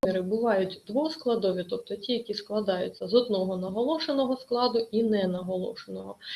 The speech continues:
і трискладові, тобто один наголошений склад, за ним два ненаголошених, ненаголошених. Е, строфа передбачає те, що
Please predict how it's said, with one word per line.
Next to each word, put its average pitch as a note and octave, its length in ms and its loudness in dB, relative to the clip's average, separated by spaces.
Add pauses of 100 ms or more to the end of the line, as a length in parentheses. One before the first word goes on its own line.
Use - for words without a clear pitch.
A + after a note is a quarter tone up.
(140)
і D#4 80 2
трискладові, F#3 1000 0
тобто - 520 -2
один F#3+ 340 2
наголошений C4 640 2
склад, A3+ 480 0
за G3 100 2
ним G#3+ 240 0
два F#3+ 220 0
ненаголошених, F#3 880 -4 (400)
ненаголошених. G3 800 4 (640)
Е, G3 500 6
строфа A#3 840 6
передбачає A#3 880 2
те, F#3 220 4
що G3 560 0